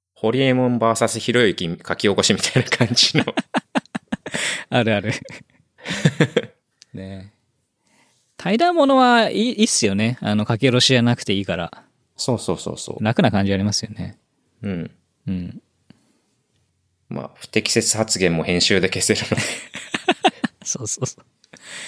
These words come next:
Speaker 2: いやー、ほんとでも、文字起こしとかすると、普段聞いてない人がやってきて、あの、イチャモンつけてくるんで、やんない方がいいっすよ、ほんとに。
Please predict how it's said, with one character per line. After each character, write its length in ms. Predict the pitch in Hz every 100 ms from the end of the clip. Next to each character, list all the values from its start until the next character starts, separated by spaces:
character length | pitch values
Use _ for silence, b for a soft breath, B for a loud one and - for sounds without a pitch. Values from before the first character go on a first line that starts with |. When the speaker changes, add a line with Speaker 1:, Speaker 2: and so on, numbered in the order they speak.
| B B B B B B -
Speaker 2:
い 60 | 127
や 320 | 127 123 117
ー、 20 |
ほ 100 | 151
ん 40 |
と 80 | 170
で 100 | 180
も、 260 | 151 110 104
文 180 | 113 127
字 60 |
起 100 | 180
こ 80 | 170
し 40 |
と 100 | -
か 100 | 110
す 80 | 107
る 140 | 107 107
と、 360 | 107 104 - _ _ -
普 160 | 165
段 300 | 165 123 104
聞 140 | - 139
い 20 |
て 120 | 151
な 100 | 156
い 40 | 151
人 160 | 123
が 200 | 110 107
や 120 | 107
っ 20 | 101
て 160 | 123
き 60 | -
て、 300 | 117 104 - _ _ _
あ 160 | 107 104
の、 80 |
イ 60 | 107
チ 80 | 135
ャ 40 |
モ 80 | 123
ン 40 |
つ 60 | 120
け 80 | 135
て 100 | 110
く 80 | 95
る 80 |
ん 60 | 92
で、 80 | 95
や 100 | 104
ん 60 |
な 80 | 120
い 20 |
方 60 | 110
が 60 | 95
い 20 |
い 20 |
っ 20 |
す 140 | - 98
よ、 120 | 101
ほ 60 | 101
ん 80 | 98
と 100 |
に。 140 | 90